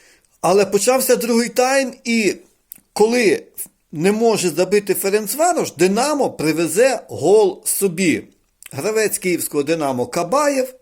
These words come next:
віддає передачу назад. <clears throat> Ось мені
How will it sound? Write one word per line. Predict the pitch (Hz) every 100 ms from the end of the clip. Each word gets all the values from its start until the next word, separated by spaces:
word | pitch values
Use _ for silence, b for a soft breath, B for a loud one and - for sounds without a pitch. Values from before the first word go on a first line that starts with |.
| _ _ _ -
віддає | 151 190 180 180 220 247 202 - -
передачу | 165 156 156 220 233 - 214 196 _ -
назад. | 123 147 120 143 107 - _ B B B B _ -
<clears throat> | - - 233 175 -
Ось | 185 196 -
мені | 185 233 233